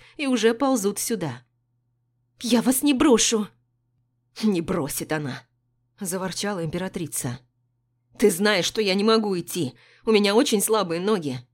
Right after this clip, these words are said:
Я даже стоять не могу», произнесла императрица, обернувшись на облако. «Так что не ерунди». «Тогда я вас потащу. Ну вы постарайтесь шевелить ногами»,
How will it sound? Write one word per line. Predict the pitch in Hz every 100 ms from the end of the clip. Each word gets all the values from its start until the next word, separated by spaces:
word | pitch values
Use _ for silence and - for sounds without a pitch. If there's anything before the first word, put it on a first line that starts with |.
| _ _ _ _ _
Я | 175 180
даже | 160 165
стоять | 190 208 190 156 -
не | 165
могу», | 156 165 165 123 - _ _ _ _ _ _ _ _
произнесла | 233 185 185 185 190 170
императрица, | 170 170 165 214 - 208 190 - _
обернувшись | 226 196 196 185 214 - 240
на | 247
облако. | - 190 143 143 131 143 - _ _ _ _ _ _ _ _
«Так | 165 160
что | - 190
не | 196
ерунди». | 190 214 226 165 147 143 - _ _ _ _ _ -
«Тогда | 240 190 - 330
я | 226
вас | 202 208
потащу. | - 294 349 - - 170 - _ _ _ _
Ну | 302 262
вы | 226
постарайтесь | 262 226 202 185 185 214
шевелить | - 269 233 214 214
ногами», | 302 240 196 180 165